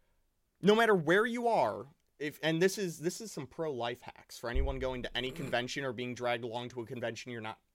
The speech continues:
Speaker 1: t-, technically part of the fandom of.
Speaker 2: Right.
Speaker 1: You can take refuge in the tabletop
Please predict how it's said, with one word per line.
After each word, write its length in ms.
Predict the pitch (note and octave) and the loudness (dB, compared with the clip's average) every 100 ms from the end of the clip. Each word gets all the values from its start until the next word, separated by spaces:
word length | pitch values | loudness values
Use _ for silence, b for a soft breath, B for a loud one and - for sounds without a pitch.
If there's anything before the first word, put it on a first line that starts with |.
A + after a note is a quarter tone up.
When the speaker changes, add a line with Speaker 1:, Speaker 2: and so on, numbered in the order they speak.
| _ | _
Speaker 1:
t-, 260 | - - A2 _ - | -20 -20 -20 _ -14
technically 540 | B2+ - B2+ A#2+ A#2 | -12 -12 -10 -8 -8
part 240 | G#2+ A#2 A2+ | -8 -8 -8
of 60 | |
the 60 | G#2+ | -6
fandom 340 | A2+ A#2 C#3+ | -6 -4 -4
of. 220 | E3 G3+ - | -4 -4 -6
Speaker 2:
Right. 260 | G#2 F2 - _ | -6 -6 -8 _
Speaker 1:
You 100 | C#3+ F3 | -10 -8
can 100 | A#3+ | -6
take 200 | B3+ G#3 | -6 -4
refuge 400 | A3 A3 D3+ B2+ | -4 -4 -8 -8
in 80 | B2+ | -10
the 60 | |
tabletop 520 | A#2 D3 D3 C#3+ C3+ | -8 -8 -6 -6 -6